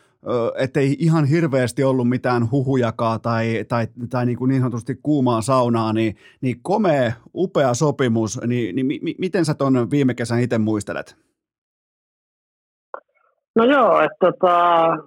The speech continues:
Speaker 2: no kyllä muistin, oli totta kai muutama vähän vaikeampi kausi, kausi ja, ja, ja, mm, sitä, mm, jos edelliskautena totta kai Nashville sitten vaihtui, vaihtui valmentaja, se vähän omaa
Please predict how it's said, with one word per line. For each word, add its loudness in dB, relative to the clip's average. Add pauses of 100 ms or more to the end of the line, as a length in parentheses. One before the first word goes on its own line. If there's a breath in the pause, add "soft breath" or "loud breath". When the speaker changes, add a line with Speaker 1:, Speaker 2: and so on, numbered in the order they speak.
(280)
Speaker 2:
no 0
kyllä 2
muistin, 0
oli 2
totta 0
kai 2
muutama 4
vähän 2 (220)
vaikeampi 2
kausi, 2 (380 loud breath)
kausi 0
ja, 0 (360)
ja, 0
ja, 0 (280)
mm, -16 (140)
sitä, 0 (840)
mm, -8 (100)
jos -2
edelliskautena 2 (120)
totta -6
kai 4
Nashville 2
sitten -2
vaihtui, 0 (220)
vaihtui 4
valmentaja, 2
se 2
vähän 4
omaa 2